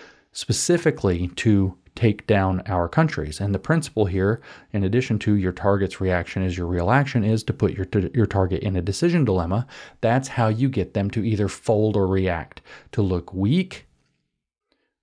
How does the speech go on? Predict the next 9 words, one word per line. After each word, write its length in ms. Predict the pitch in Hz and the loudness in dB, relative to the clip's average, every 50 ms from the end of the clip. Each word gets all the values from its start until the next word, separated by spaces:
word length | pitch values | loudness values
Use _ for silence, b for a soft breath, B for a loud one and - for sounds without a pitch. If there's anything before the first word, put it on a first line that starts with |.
| _ _ _ _ _ _ _ | _ _ _ _ _ _ _
in 160 | - 98 95 | -4 -2 0
which 180 | 98 98 - - | 0 0 0 0
case 240 | 120 110 107 107 | 0 0 0 0
they 120 | - 104 95 | 0 0 0
lose 300 | 92 95 104 107 104 101 | 2 2 0 0 0 2
their 160 | 110 104 101 | 2 2 2
authority, 560 | 101 - 147 151 160 160 160 165 160 151 - - b b b b b b b b _ _ | 2 2 0 2 2 2 2 0 0 -2 -4 -8 b b b b b b b b _ _
or 320 | - 123 123 127 127 131 131 | 0 2 2 4 4 2 2
to 520 | 131 - - 123 120 120 123 123 123 - | 0 0 0 2 4 4 2 2 0 -4